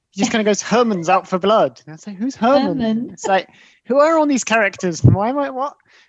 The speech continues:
Speaker 1: Who's
Speaker 2: Herman
Speaker 1: Ramirez?
Speaker 2: Hunter.
Speaker 1: And who's Herman? And
Speaker 2: Yeah.
Speaker 1: <laughs>
Speaker 2: We don't know.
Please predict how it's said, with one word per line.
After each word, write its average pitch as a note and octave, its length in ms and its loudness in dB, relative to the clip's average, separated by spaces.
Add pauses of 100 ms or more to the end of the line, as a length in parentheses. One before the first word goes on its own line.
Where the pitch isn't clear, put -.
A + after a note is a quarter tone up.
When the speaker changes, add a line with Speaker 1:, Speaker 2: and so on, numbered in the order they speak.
Speaker 1:
Who's C4+ 180 -4
Speaker 2:
Herman B3+ 260 2
Speaker 1:
Ramirez? A3 460 2
Speaker 2:
Hunter. E3+ 140 -8
Speaker 1:
And E3 100 -2
who's C4+ 140 -2
Herman? F#3+ 580 0
And E3+ 360 -18 (460)
Speaker 2:
Yeah. F#3 440 4 (260)
Speaker 1:
<laughs> - 220 -2
Speaker 2:
We A3+ 80 -4
don't G3+ 160 -2
know. F#3 280 -2